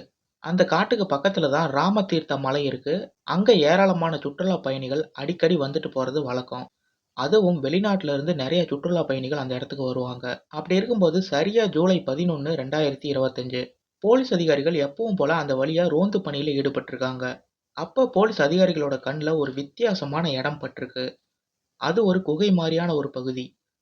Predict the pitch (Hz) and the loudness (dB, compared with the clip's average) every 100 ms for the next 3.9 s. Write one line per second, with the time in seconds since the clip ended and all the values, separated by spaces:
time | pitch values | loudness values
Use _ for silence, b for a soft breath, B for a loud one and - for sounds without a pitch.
0 | _ _ 170 247 247 190 151 143 175 185 | _ _ 0 4 6 6 2 0 -2 -2
1 | 147 135 - 143 - 175 226 240 175 147 | 0 0 0 -8 -6 -4 -2 -2 -4 0
2 | 180 143 143 190 165 147 135 135 147 - | 0 0 -2 -2 0 0 -2 -4 -10 -6
3 | 139 127 135 135 139 123 127 120 | -6 -4 -4 -4 -4 -6 -8 -10